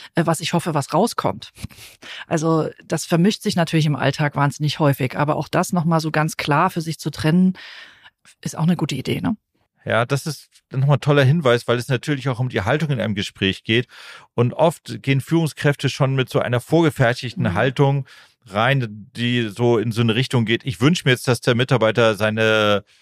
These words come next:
Speaker 2: Haltung, sein Verhalten verändert, dass er sich in Zukunft an die Absprachen hält. Ja, also am liebsten so einmal kleine, klare Ansage und dann läuft der Laden.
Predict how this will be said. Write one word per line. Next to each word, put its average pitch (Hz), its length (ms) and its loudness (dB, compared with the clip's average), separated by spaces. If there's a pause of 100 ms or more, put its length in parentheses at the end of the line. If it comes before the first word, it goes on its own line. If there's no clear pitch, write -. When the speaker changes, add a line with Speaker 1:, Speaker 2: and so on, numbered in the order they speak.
(300)
Speaker 2:
Haltung, 110 340 0
sein 107 300 0
Verhalten 113 500 0
verändert, 113 600 0
dass 117 120 -2
er 127 100 4
sich 104 120 -6
in 117 120 2
Zukunft 139 420 -2
an 117 120 -2
die 117 120 -6
Absprachen 110 500 -2
hält. 92 400 0
Ja, 98 200 0
also 104 220 0
am 104 100 2
liebsten 123 260 -6
so 113 240 0
einmal 117 260 0
kleine, 107 400 0 (160)
klare 101 300 -2
Ansage 113 340 0
und 104 120 -2
dann 101 160 0
läuft 101 240 0
der 87 100 0
Laden. 78 340 -6